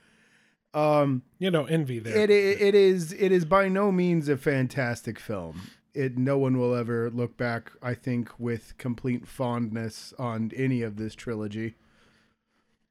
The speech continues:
Speaker 1: Um, but I believe it is the best they could do with the mess that was made. And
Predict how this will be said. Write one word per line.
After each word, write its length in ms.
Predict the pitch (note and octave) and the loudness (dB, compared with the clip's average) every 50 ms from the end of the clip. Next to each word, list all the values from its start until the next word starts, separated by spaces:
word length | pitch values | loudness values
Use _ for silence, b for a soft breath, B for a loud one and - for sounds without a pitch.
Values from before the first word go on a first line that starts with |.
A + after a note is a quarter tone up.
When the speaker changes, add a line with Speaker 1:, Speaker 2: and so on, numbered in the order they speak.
| _ - | _ -4
Speaker 1:
Um, 460 | C#3+ C3 B2+ B2+ B2 B2 A#2+ A2+ A2 - _ _ _ _ _ _ _ _ _ _ _ _ _ _ _ _ _ _ _ _ _ _ _ _ _ _ - - _ _ _ _ _ _ _ _ _ _ _ - | -2 0 2 2 2 2 0 0 -2 -4 _ _ _ _ _ _ _ _ _ _ _ _ _ _ _ _ _ _ _ _ _ _ _ _ _ _ -20 -20 _ _ _ _ _ _ _ _ _ _ _ -10
but 480 | C#3 B2 A2+ - - C3+ C3 C3+ - - _ | -10 -10 -2 0 2 2 2 0 -2 -4 _
I 360 | C3+ C3+ C3+ C#3 C#3 C#3 C#3+ | -2 0 2 2 2 2 2
believe 600 | C3+ A#2 C#3+ C#3 C3+ C#3+ D#3 E3 E3+ F3 E3+ C#3+ - | 0 0 0 2 4 6 6 6 6 4 2 -2 -4
it 160 | C#3+ C3 C3+ | -2 0 2
is 280 | C#3 C#3 C3 B2 A2+ | 2 2 2 0 -2
the 100 | A#2 C3 | -2 -4
best 500 | A#2+ A2+ C3+ C#3+ D3+ C#3+ - - - - | -2 0 0 0 0 -2 -4 -8 -10 -6
they 180 | B2 C3 C#3 C#3 | -2 0 0 0
could 260 | C3+ - C3+ B2 G#2 | -2 -4 -6 -6 -2
do 320 | - B2+ C3 C#3 C3+ C3+ C#3+ | 0 2 2 2 2 2 2
with 320 | C#3+ C3 B2 C3 B2+ - - | 0 0 0 -2 -2 -4 -6
the 160 | A#2 A#2+ A#2+ | -6 -2 -2
mess 340 | A#2 A#2 A#2 A#2+ - - - | 0 0 -2 -2 -4 -8 -10
that 280 | A2 G#2+ A2+ - - - | -8 -6 -6 -6 -6 -8
was 160 | A2+ G#2 F#2 | -10 -8 -8
made. 360 | G2 F#2 E2 B1 G1+ - - - _ _ _ _ _ _ _ _ _ _ _ _ _ _ _ _ _ _ _ | -10 -10 -10 -12 -14 -14 -16 -20 _ _ _ _ _ _ _ _ _ _ _ _ _ _ _ _ _ _ _
And 560 | A2 A2 A2 A2 G#2+ G#2+ G#2 G#2 F#2+ - | -6 -4 -2 -2 -2 -2 -4 -4 -6 -8